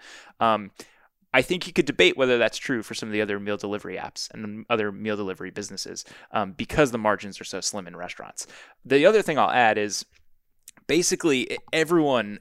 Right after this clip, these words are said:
on the inside side of the restaurant industry has deemed Olo the leader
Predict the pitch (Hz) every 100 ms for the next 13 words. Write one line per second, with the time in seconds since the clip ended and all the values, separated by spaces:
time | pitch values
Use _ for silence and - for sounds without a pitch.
0 | - 127 117 117 127 127 123 101 - 101
1 | 98 98 110 113 95 101 95 - 90 -
2 | - - _ - 127 113 147 147 135 131
3 | 131 123 110 101 - _ 113 117 147 120
4 | 120 147 120 95